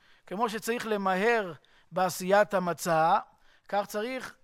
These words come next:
להזדרז בעשיית כל המצוות. וזה דין שאומר, "אין מעבירין על המצוות".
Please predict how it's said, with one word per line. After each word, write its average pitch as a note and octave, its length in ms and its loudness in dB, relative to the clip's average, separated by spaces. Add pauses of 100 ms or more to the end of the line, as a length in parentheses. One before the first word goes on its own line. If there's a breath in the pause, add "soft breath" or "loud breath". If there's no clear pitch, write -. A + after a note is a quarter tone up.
(240)
להזדרז G3+ 760 4
בעשיית A3 500 0
כל A#3+ 180 0
המצוות. A#3 680 -2 (520)
וזה E3+ 360 -6
דין B3 380 -8 (760)
שאומר, A3 520 -2 (160)
"אין C#4+ 220 2
מעבירין B3 600 4
על C4 120 2
המצוות". A#3 600 2